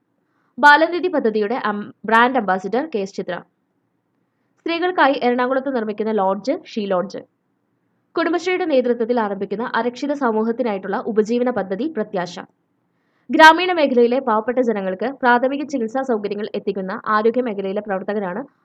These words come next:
ആശാപ്രവർത്തകർ. അർബുദം നേരത്തെ കണ്ടെത്തി തടയാനും ചികിത്സ ഉറപ്പാക്കാനുമുള്ള ബോധവൽക്കരണ പരിപാടി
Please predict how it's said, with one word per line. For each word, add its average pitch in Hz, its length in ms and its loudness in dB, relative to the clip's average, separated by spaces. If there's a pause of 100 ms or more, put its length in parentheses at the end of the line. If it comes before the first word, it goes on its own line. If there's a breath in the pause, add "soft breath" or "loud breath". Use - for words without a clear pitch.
ആശാപ്രവർത്തകർ. 208 680 -4 (840)
അർബുദം 311 440 2
നേരത്തെ 247 300 0
കണ്ടെത്തി 226 360 -2
തടയാനും 185 560 -4
ചികിത്സ 285 320 -4
ഉറപ്പാക്കാനുമുള്ള 247 880 0
ബോധവൽക്കരണ 233 520 0
പരിപാടി 220 540 -2